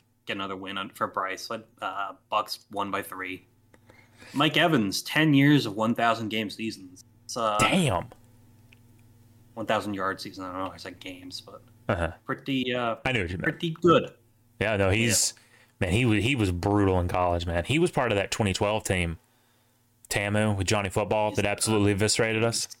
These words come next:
Speaker 2: Yeah,
Speaker 1: Mike
Speaker 2: no.
Speaker 1: Evans is pretty good at football.
Speaker 2: Oh,
Speaker 1: He's
Speaker 2: yeah.
Speaker 1: got his ring as well. I think he's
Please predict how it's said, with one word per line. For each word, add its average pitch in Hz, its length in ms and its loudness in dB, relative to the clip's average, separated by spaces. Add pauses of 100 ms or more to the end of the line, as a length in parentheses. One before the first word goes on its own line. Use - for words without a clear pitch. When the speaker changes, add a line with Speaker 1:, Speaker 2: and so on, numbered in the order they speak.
(840)
Speaker 2:
Yeah, 85 180 0
Speaker 1:
Mike 294 160 0
Speaker 2:
no. 90 80 2
Speaker 1:
Evans 226 300 2
is 170 140 2
pretty 226 340 0
good 175 200 4
at 156 100 4
football. 143 640 4
Speaker 2:
Oh, 104 160 2
Speaker 1:
He's - 120 4
Speaker 2:
yeah. - 60 -2
Speaker 1:
got 170 180 4
his 120 180 -2
ring 113 280 2
as 101 140 -8
well. 101 360 0
I 107 140 0
think 113 220 -6
he's 92 320 -14